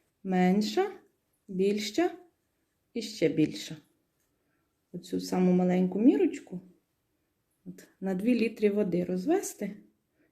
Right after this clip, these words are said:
і поливати вазони. Так що зараз так ми і зробимо. Трошки переборщила.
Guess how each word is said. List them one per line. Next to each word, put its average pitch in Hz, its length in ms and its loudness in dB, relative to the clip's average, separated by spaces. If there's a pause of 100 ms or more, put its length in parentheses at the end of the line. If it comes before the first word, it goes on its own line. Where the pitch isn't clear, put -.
і 285 80 -6
поливати 196 460 2
вазони. 165 520 0 (760)
Так 185 180 -20
що 185 120 -16
зараз 185 500 -4 (320)
так - 200 -18
ми 196 120 -6
і 196 140 -4
зробимо. 175 800 -4 (2000)
Трошки - 280 -20
переборщила. 185 960 -10